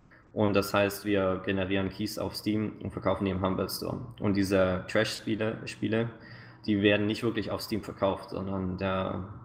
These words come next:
Publisher, der generiert eben eine Million Keys und verschenkt die. Und dann starten Leute das Spiel und generieren diese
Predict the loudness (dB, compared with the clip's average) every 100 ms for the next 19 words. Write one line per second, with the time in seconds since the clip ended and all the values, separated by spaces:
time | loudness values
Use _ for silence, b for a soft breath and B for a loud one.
0 | -10 2 4 4 0 0 0 0 -4 -8
1 | -6 -8 -8 -6 -4 0 -2 0 0 0
2 | 0 0 2 4 4 2 0 0 0 -12
3 | -16 -6 0 2 2 0 -8 B B B
4 | B 0 2 0 0 -2 -4 -10 -20 _
5 | _ -4 0 2 2 2 2 2 2 0
6 | -2 -10 B B B B B B 0 6
7 | 6 6 2 0 -4 -6 -6 -6 -6 -10
8 | _ _ _ _ _ _ _ -6 -2 0
9 | 0 2 2 2 2 0 -2 -2 -2 -2
10 | -4